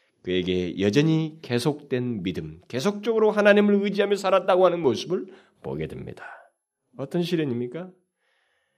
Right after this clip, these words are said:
이것 역시 그의 마음이 몹시 쏠리는 관계 속에서 겪게 된 시련입니다. 뭐예요?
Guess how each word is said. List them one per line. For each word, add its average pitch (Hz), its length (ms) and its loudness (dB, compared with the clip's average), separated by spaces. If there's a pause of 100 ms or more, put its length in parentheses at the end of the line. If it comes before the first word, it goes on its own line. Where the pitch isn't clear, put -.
(420)
이것 107 220 2
역시 101 480 2
그의 98 180 0
마음이 90 440 -2
몹시 92 360 -4
쏠리는 165 480 -2
관계 135 320 -2
속에서 107 380 -6
겪게 85 300 -8
된 87 180 -10
시련입니다. 69 680 -12 (800)
뭐예요? 82 460 -10